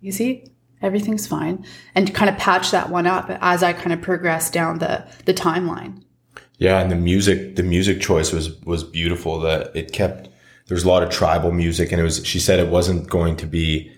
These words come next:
Speaker 2: like, a calming experience, which was, which I found was perfect in the end. When I was, when I was when I was able to pull myself out and, and kind of zoom out and realize what I was doing, "Oh, I'm in this ceremony," I'd be like, "Wow, this music choice is amazing." But when I was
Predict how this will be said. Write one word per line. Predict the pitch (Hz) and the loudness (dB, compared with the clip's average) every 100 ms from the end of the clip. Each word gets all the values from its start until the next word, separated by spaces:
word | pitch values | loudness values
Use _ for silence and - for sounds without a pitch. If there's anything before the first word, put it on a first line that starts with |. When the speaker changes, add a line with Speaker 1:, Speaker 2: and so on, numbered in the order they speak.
| _ - _ | _ -20 _
Speaker 2:
like, | - - | -4 -2
a | |
calming | 82 - 92 87 85 80 | -2 -2 2 2 2 0
experience, | 76 - - 82 73 67 - - - - - | 0 -2 0 0 0 -4 -8 -10 -16 -20 -6
which | 85 82 | -2 2
was, | 82 76 85 | 0 0 0
which | 85 - | 0 0
I | 78 82 76 - - | 0 0 -2 -10 -2
found | 78 78 | 0 0
was | 71 | -2
perfect | - - 95 95 80 82 | -8 0 2 2 0 -2
in | |
the | 76 71 | -2 0
end. | 85 76 | 0 0
When | 78 82 | 0 0
I | |
was, | 82 82 | 0 -2
when | 90 | -2
I | 80 | -2
was | 76 - - _ _ _ _ _ _ | -2 -6 -14 _ _ _ _ _ _
when | - | 0
I | 87 | 2
was | 90 | 4
able | 92 95 | 4 2
to | |
pull | - 101 | 4 2
myself | 90 85 - 78 | 4 2 2 2
out | 82 82 | 2 0
and, | 82 - - | -2 -8 -8
and | 82 80 76 - _ - | -4 -2 -4 -10 _ -8
kind | - 85 | -2 0
of | 80 | 2
zoom | 82 78 | 2 2
out | 80 | 0
and | 76 | 0
realize | 76 80 78 76 | 0 2 2 0
what | 73 | 0
I | 76 | 0
was | 78 76 | 0 0
doing, | 80 78 | 0 0
"Oh, | 73 76 | 0 0
I'm | 73 78 | 0 0
in | 78 | 0
this | 76 | 0
ceremony," | - 82 85 92 95 113 117 - - | 0 2 2 2 2 0 -4 -12 -6
I'd | 78 | -2
be | 78 | 0
like, | 73 | 0
"Wow, | 80 82 80 | 2 4 2
this | 76 | 0
music | 87 85 82 - | 0 0 0 -2
choice | - 78 | -4 -4
is | - 73 | -6 -6
amazing." | 76 85 87 76 | -2 0 2 0
But | 73 76 | -4 -2
when | 85 | 0
I | 82 | 0
was | 76 | 0